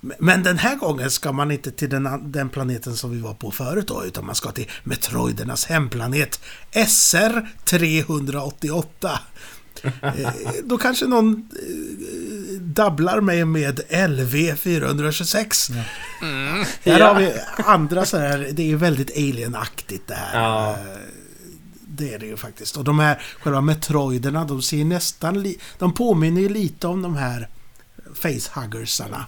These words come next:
Speaker 4: Just det.
Speaker 2: Ja.
Speaker 1: Eh,
Speaker 4: Ja, men det,
Speaker 1: på något
Speaker 4: det är
Speaker 1: sätt.
Speaker 4: väl mycket liksom estetiken generellt, eh,
Speaker 1: Ja.
Speaker 4: i de här Metroid-spelen är, känns ju väldigt, eh, av de bilderna jag har sett och vad jag själv minns,
Speaker 1: Mm.
Speaker 4: känns ju väldigt Alien-inspirerat
Speaker 1: Ja,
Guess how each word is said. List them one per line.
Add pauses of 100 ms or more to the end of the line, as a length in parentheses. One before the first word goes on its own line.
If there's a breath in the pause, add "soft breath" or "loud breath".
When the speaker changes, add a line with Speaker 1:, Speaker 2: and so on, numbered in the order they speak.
(140)
Speaker 4:
Just
det. (340)
Speaker 2:
Ja.
Speaker 1:
Eh,
Speaker 4:
Ja,
men
det,
Speaker 1:
på
något
Speaker 4:
det
är
Speaker 1:
sätt.
Speaker 4:
väl
mycket
liksom
estetiken
generellt,
eh,
Speaker 1:
Ja.
Speaker 4:
i
de
här
Metroid-spelen
är,
känns
ju
väldigt, (400 loud breath)
eh,
av
de
bilderna
jag
har
sett
och
vad
jag
själv
minns,
Speaker 1:
Mm.
Speaker 4:
känns
ju
väldigt
Alien-inspirerat
Speaker 1:
Ja,